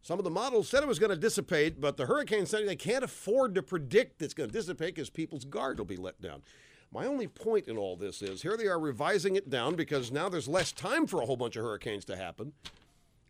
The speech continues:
They, uh, didn't expect the shear.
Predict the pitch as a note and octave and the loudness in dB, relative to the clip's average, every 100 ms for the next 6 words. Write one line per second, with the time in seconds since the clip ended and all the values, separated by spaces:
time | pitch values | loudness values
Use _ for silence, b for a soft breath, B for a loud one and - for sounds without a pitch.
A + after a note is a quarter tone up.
0 | _ F2 A#2+ A#2+ A#2 A2+ A2 - - C#3+ | _ -4 -2 0 -2 -2 -2 -6 -8 -4
1 | D#3+ D#3 - D#3+ D3+ D3+ C3 - C#3+ C3+ | 0 -2 0 0 0 0 -4 -2 0 4
2 | G3+ C4 | 4 2